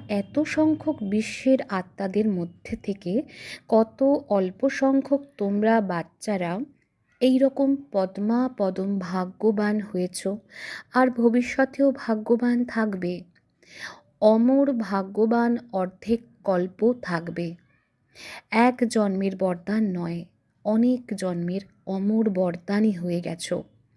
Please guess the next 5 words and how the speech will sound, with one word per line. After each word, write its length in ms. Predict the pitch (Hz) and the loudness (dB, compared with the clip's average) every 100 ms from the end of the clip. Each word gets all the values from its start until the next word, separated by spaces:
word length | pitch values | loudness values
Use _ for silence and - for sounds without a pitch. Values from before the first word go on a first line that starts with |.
| _ - - _ | _ -20 -20 _
এই 240 | 202 233 254 | 4 6 6
রকম 440 | 190 - 170 175 | 2 -2 -8 -4
বাচ্চাদের 680 | 175 175 - - 202 208 220 - - - - | -2 -4 -6 -6 -2 0 0 -4 -20 -18 -2
নিজেদের 600 | 220 233 226 254 247 254 | 4 4 4 0 2 0
সমান 760 | 247 - - 196 208 185 175 | 0 -6 -6 -4 -4 -4 -4